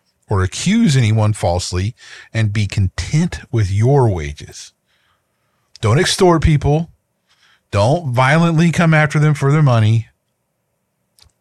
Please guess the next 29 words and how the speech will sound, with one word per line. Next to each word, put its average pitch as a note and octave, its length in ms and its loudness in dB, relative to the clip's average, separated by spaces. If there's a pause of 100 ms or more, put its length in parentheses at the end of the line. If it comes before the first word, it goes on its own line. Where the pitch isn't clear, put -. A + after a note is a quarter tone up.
(140)
Not A2 260 -2
by D3+ 140 4
force. G#2+ 540 -2 (360)
Don't E2+ 180 -4
do A2+ 100 0
any A2+ 140 2
of F2 80 0
that. D2 220 -10 (2500)
I, C3 280 0
I - 20 0
brought E3+ 300 0
this D3 240 0
up C#3 160 0
because A#2 460 -2 (800)
the C3 120 -2
Federal C#3+ 280 2
Reserve, B2+ 360 2
a A2+ 60 0
private A2+ 340 0
company, F#2+ 360 -2
but F#2+ 180 -4
yet, G#2 300 -2 (460)
and G2+ 360 -2
you G#2 120 0
have A2+ 180 0
the G#2 140 -2
internation-, A2+ 520 0
the, G2+ 260 0
um, F#2 240 0